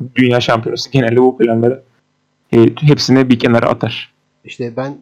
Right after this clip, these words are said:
Speaker 2: şey diyorum, Remco'nun varlığı birazcık ortalığı karıştıracak gi-, gibi görüyor. Eğer Remco, e, grupları bir, bir anda bölerse iki sene önceki Avrupa Şampiyonası gibi bir, e, olay görebiliriz. Hani Avrupa Şampiyonası da genellikle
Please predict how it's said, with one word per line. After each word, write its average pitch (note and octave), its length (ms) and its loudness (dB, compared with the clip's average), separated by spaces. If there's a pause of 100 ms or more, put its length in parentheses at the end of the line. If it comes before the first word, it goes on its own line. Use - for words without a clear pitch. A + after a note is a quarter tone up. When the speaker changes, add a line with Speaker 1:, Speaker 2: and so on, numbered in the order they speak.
Speaker 2:
şey D#3 220 -6
diyorum, G2 240 -6
Remco'nun B2+ 500 -6
varlığı B2 340 -2
birazcık B2+ 400 -8 (160)
ortalığı B2 400 -8
karıştıracak C3 540 -10 (100)
gi-, A2 200 -14
gibi G#2 200 -14
görüyor. C3 380 -6
Eğer B2+ 180 -2 (560)
Remco, C3+ 580 -4 (160)
e, A#2+ 40 -8 (280)
grupları A#2+ 420 -6
bir, C#3 240 -4
bir C#3 80 -2
anda C3 220 -2
bölerse D3 580 -6 (200)
iki F3+ 160 -16
sene D3+ 180 -4
önceki C3 300 -6
Avrupa D#3+ 260 -4
Şampiyonası D3 480 -4
gibi G#2+ 280 -14 (600)
bir, A2 200 -6 (500)
e, F#2+ 300 -8
olay B2+ 460 -4
görebiliriz. A#2 420 -4
Hani A#2+ 140 -6
Avrupa A#2+ 240 -2
Şampiyonası B2 420 -10
da C#3 40 -6
genellikle A#2 720 -6